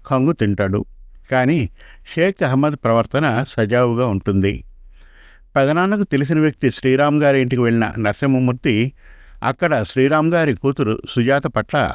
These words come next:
ఆకర్షితుడవుతాడు. నరసింహమూర్తి తల్లి రిటైర్డ్ హెడ్ మిస్ట్రెస్ వర్ధనమ్మ గారికి ఒక స్కూల్లో ఇంచార్జి పోస్ట్ వస్తుంది. నరసింహమూర్తి చెల్లెలు మాధవికి అక్కడే సీనియర్ టీచర్ ఉద్యోగం వస్తుంది. ఆఫీసులో పనిచేస్తున్న శంకరం పట్ల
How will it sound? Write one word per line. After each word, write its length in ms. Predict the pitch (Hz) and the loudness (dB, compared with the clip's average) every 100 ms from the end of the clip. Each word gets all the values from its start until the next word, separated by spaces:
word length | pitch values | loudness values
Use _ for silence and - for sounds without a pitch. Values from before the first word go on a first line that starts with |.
| - | -4
ఆకర్షితుడవుతాడు. 1040 | 110 120 139 139 123 107 104 98 95 101 - - - - _ _ _ _ _ _ _ _ _ _ _ - - - - | -4 -2 -4 -4 -4 -2 -2 0 0 -2 -4 -12 -18 -20 _ _ _ _ _ _ _ _ _ _ _ -20 -20 -14 -4
నరసింహమూర్తి 720 | 131 131 214 208 202 - 143 | -2 0 0 2 0 0 -2
తల్లి 400 | 143 139 151 151 | 0 2 2 2
రిటైర్డ్ 340 | 123 156 156 | 0 0 -2
హెడ్ 160 | 120 117 | 0 0
మిస్ట్రెస్ 460 | 135 - 135 - | -2 -2 -4 0
వర్ధనమ్మ 380 | 110 90 135 135 | -2 0 0 2
గారికి 400 | 123 120 - 123 | 2 0 0 0
ఒక 200 | 120 101 | 0 -2
స్కూల్లో 540 | 107 - 127 147 131 85 - - - | -4 -2 0 0 -2 -4 -14 -20 -4
ఇంచార్జి 460 | 127 123 156 151 135 | 0 0 0 0 0
పోస్ట్ 320 | - 127 - | 0 -2 0
వస్తుంది. 580 | 107 - 107 101 101 101 - - - - - | -2 0 0 2 0 -4 -14 -20 -20 -18 -4
నరసింహమూర్తి 680 | 123 131 196 196 190 - 143 143 | -4 0 0 2 0 0 -2 0
చెల్లెలు 240 | 131 147 | 0 2
మాధవికి 640 | 135 113 120 139 117 175 131 | 2 2 2 0 0 0 -2
అక్కడే 420 | - 139 151 - - | -2 -2 -2 -4 -4
సీనియర్ 320 | 143 139 151 143 | 0 2 2 0
టీచర్ 340 | 127 123 120 | -2 0 0
ఉద్యోగం 320 | 104 117 110 | 0 0 0
వస్తుంది. 500 | 101 - 104 101 101 - - - - - - | -2 -2 0 0 -2 -8 -20 -20 -20 -20 -6
ఆఫీసులో 480 | 120 143 202 190 208 | -2 0 -2 0 -2
పనిచేస్తున్న 560 | 175 156 156 135 151 120 | 0 0 -2 -2 0 0
శంకరం 440 | - 113 139 135 | 0 -2 -2 -2
పట్ల 500 | 127 - 156 98 120 | -4 -2 -2 0 -2